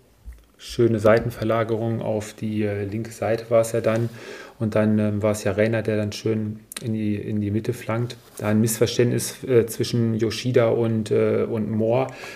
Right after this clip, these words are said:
Ähm, steht erst noch neben Moukoko, löst sich dann ein bisschen nach vorne. Warum er da den Schritt nach vorne geht, anstatt, äh, bei Moukoko zu bleiben, weiß ich jetzt nicht und ist ja jetzt auch nicht unbedingt der größte Spieler, aber kommt da super zum Kopfball.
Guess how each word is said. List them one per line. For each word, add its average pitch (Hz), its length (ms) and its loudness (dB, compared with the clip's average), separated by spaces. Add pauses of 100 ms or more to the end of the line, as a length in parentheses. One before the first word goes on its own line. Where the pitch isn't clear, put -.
(140)
Ähm, 117 500 0 (200)
steht 123 340 2
erst 127 220 4
noch 123 120 2
neben 127 200 6
Moukoko, 135 500 6
löst 123 300 6
sich 123 100 -2
dann 123 160 2
ein 120 60 2
bisschen 131 220 0
nach 117 120 4
vorne. 135 400 2
Warum 120 280 4
er 127 80 2
da 123 140 4
den 127 140 2
Schritt 127 200 -2
nach 120 120 0
vorne 127 340 4
geht, 135 140 6
anstatt, 123 340 0
äh, 123 300 0
bei 117 240 -4
Moukoko 127 440 0
zu 135 140 0
bleiben, 127 460 2 (480)
weiß 113 200 8
ich 120 100 2
jetzt - 180 4
nicht 131 180 2
und 120 120 4
ist 117 100 -2
ja 123 80 6
jetzt 113 120 4
auch 123 100 4
nicht 117 120 0
unbedingt 120 360 2
der 113 80 6
größte 131 340 4
Spieler, 123 460 4
aber 117 300 0
kommt 123 200 -4
da 117 120 4
super 127 260 -2
zum 120 160 -6
Kopfball. 135 500 0